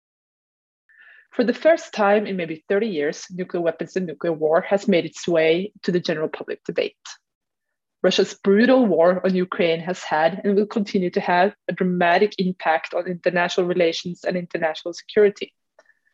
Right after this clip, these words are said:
In this conversation, we will hear from Matt Korda, who is a senior research associate and project manager for the Nuclear Information Project at F A S, the Federation of American Scientists.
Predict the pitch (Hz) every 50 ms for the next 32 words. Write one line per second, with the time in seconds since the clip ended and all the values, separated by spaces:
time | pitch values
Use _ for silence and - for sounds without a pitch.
0 | _ _ _ _ _ _ _ _ _ _ _ _ _ _ _ - 220 233 220 220
1 | 220 - - 208 190 190 190 185 - 190 170 165 - 196 190 180 185 180 175 180
2 | 175 160 180 175 - 185 180 175 175 180 - - - - 175 170 175 180 214 240
3 | 226 202 190 - 202 190 - - - 233 226 226 233 233 233 214 202 214 214 -
4 | 214 202 - 208 202 - - 196 185 180 - - 202 196 190 - 185 - - -
5 | 190 190 190 - 185 - 190 185 185 180 175 170 - 185 185 180 - - 190 175
6 | 175 180 175 175 _ - 180 185 - 185 180 - 190 180 175 175 170 - - 175
7 | 170 - - - 175 165 - - 180 180 _ - 190 - _ _ - - 180 185
8 | - - - 185 175 170 175 185 214 - - - - - _ _ _ _ _ _
9 | _ _ _ _ _ - - - 214 - - 202 196 202 196 196 196 196 - 196
10 | 185 196 190 196 190 185 180 - 185 180 - - 175 170 175 175 - 196 240 _
11 | _ _ _ _ _